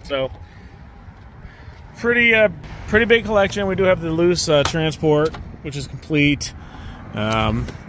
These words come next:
but yeah, there's, like, tons of these Halo figures.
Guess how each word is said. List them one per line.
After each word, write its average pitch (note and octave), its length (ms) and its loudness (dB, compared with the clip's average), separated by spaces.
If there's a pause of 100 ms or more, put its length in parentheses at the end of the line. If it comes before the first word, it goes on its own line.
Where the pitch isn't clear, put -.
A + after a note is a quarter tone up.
(760)
but - 80 4
yeah, C3+ 240 4
there's, C3+ 180 -2
like, C#3 140 -6 (360)
tons E3 380 2
of C3+ 60 -2
these C3 120 -2
Halo C3+ 280 2
figures. B2 560 -4